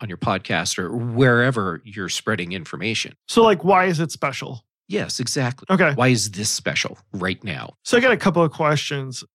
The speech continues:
Speaker 2: When we talk about what is it, I'm gonna purposely do this incorrectly just 'cause I know how developers think because I'm one of them. You talk, like,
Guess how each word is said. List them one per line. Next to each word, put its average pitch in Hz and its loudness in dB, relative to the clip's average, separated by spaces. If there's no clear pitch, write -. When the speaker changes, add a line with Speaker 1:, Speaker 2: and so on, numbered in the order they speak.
Speaker 2:
When 170 0
we 190 4
talk 214 4
about 208 6
what 165 4
is 165 0
it, 131 -4
I'm 175 0
gonna 190 6
purposely 170 2
do 151 0
this 143 -4
incorrectly 143 -2
just - -6
'cause 147 0
I 147 2
know 151 2
how 147 6
developers 143 0
think 135 -12
because 135 -4
I'm 131 -6
one 151 -2
of 139 -10
them. 139 -12
You 160 -2
talk, 151 2
like, 151 0